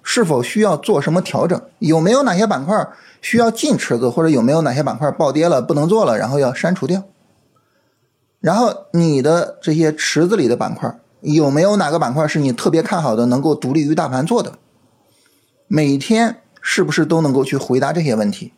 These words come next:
这个时候呢，你的板块那个池子就能动态的去跟踪好。同时呢，如果有一些板块有独立于大盘的机会，你也能把握到。最后呢，就是，啊，关于这个大盘出买点这个事儿。大盘出买点了，好了，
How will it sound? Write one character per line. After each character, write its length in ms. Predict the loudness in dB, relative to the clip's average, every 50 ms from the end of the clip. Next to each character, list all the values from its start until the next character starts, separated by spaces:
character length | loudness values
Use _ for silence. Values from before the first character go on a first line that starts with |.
| _ _ _ _ _ _ _ _
这 120 | -2 0 2
个 120 | 2 2
时 100 | 2 0
候 160 | 2 2 2
呢， 220 | 2 4 2 2 2
你 120 | 2 2
的 120 | 2 2 0
板 160 | 0 -4 -4
块 260 | -4 -2 -2 -2 -4 -6 -12 _ _ _ _ _ _ -4
那 120 | -2 0
个 100 | 0 0
池 280 | 0 -2 -2 0 0 0
子 80 | 0
就 100 | 0 0
能 160 | 2 0 0 -2
动 260 | -2 -2 0 0 0
态 220 | 0 0 0 2
的 140 | 2 0 0
去 200 | 0 -2 -2 -2
跟 300 | -2 -2 -2 0 0 2
踪 160 | 2 2 0
好。 280 | 0 -2 -6 -6 -8 -16 -20 -20 -20 -20 -20 -20 -20 _
同 180 | -2 0 2 2
时 160 | 2 2 2
呢， 140 | 2 4 4
如 120 | 4 4
果 140 | 4 4 4
有 160 | 4 2 2
一 40 | 2
些 120 | 0 0
板 160 | 0 0 -2 -2
块 160 | -2 -2 -2
有 180 | 0 0 -2
独 200 | -2 -2 0 0
立 80 | 2 2
于 100 | 2 2
大 160 | 0 0 -2
盘 100 | -4 -4
的 80 | -4 -4
机 140 | -2 -2 0
会， 180 | 0 0 -2 0
你 80 | 0 0
也 100 | 2 2
能 140 | 0 0
把 160 | 0 -2 -4 -4
握 80 | -4
到。 240 | -4 -4 -6 -8 -12 _ _ _ _ _ _ _ _ _ _
最 160 | -2 0 0
后 220 | 2 2 2 2 2
呢， 160 | 2 0 0
就 160 | 0 0 0
是， 300 | 0 0 -2 -2 -4 -10 _ _ _ _ _ _ _ _
啊， 260 | -6 -6 -4 -6 -6 -4
关 320 | -2 0 2 2 2 2
于 200 | 2 2 2 2
这 240 | 2 2 0 0 0
个 340 | 0 0 -2 -2 -2 -6 -10 _ _ _ _ _ _
大 160 | -6 -4 -4 -4
盘 220 | -4 -4 -6 -4
出 120 | -4 -2
买 140 | 0 0 0
点 160 | 0 0 -2
这 80 | -2 -2
个 80 | -4 -4
事 120 | -6 -8
儿。 80 | -10 -12 _ _ _ _ _ _ _ _ _
大 140 | -4 -4 -2
盘 180 | -2 -2 -2
出 80 | 0 0
买 140 | 0 0 0
点 160 | 0 0 0
了， 300 | 0 0 -2 -4 -8 -6
好 100 | -2 0
了， 220 | 0 0 -2 -4